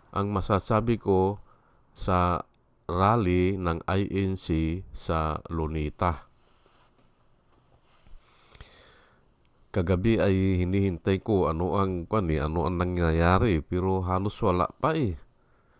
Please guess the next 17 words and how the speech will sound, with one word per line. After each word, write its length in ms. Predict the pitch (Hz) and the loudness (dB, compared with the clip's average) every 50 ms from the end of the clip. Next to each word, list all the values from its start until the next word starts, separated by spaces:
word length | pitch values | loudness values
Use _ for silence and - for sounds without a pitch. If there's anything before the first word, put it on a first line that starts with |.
| _ _ _ _ _ | _ _ _ _ _
Kaya 400 | - 98 98 98 104 110 98 - - - | -2 0 2 2 2 2 0 -2 -4 -6
tinulugan 800 | - 117 113 107 104 101 101 107 117 117 107 104 98 92 85 - | -2 -2 0 2 2 2 2 2 2 4 4 2 2 0 0 0
ko 400 | - 123 123 117 101 87 80 80 - - _ _ _ _ _ _ _ _ - | 2 2 2 2 2 0 -4 -6 -10 -18 _ _ _ _ _ _ _ _ -16
kasi 240 | - 73 73 - - | -10 -8 -8 -6 -6
alas 320 | - 82 80 78 - - | -4 -4 -4 -4 -6 -6
dose 400 | - 80 78 90 87 87 - - | -8 -4 -2 0 0 -2 -2 -4
na 160 | 104 98 92 90 | -4 -4 -4 -4
ng 160 | 92 90 87 | -4 -6 -4
gabi, 320 | 82 85 78 87 123 117 | -4 -6 -4 -4 -4 -4
wala 240 | 87 73 76 73 69 | -4 -4 -4 -4 -6
pa 240 | - - 73 71 - | -4 -4 -4 -4 -4
akong 160 | - 87 85 | -6 -6 -6
nakikita 640 | 85 80 - 80 78 - - 80 80 - - 85 80 | -6 -6 -6 -8 -10 -8 -6 -8 -6 -6 -6 -6 -6
eh. 80 | 76 | -2
Pero 240 | - 120 131 151 170 | 0 0 0 2 2
ngayon 320 | 170 165 147 123 110 117 117 | 0 2 2 4 2 2 2
ay 400 | - 107 117 117 117 120 113 | 0 0 2 2 2 0 -2